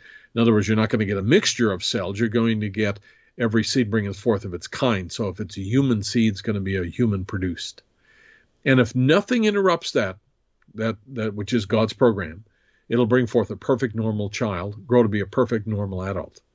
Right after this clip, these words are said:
But when something interrupts it, it's bound to be that evil that interrupts God's program. We know that comes from Satan. Satan's always interested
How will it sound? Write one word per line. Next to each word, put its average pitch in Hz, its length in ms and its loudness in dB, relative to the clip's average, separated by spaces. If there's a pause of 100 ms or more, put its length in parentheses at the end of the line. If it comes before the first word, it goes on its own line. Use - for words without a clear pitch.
(640)
But 127 120 6
when 135 160 6
something 202 600 0
interrupts 147 480 2
it, 98 160 -10 (140)
it's - 100 -20
bound 123 300 0
to 123 40 0
be 120 140 2
that 113 220 0
evil 135 360 2
that 101 140 -2
interrupts 110 400 0
God's 95 260 -6
program. 87 440 0
We 95 100 -8
know 101 220 -2
that 98 180 0
comes 95 260 -4
from 95 140 -8
Satan. 113 420 2 (280)
Satan's 98 380 0 (100)
always 143 320 6
interested 120 520 -4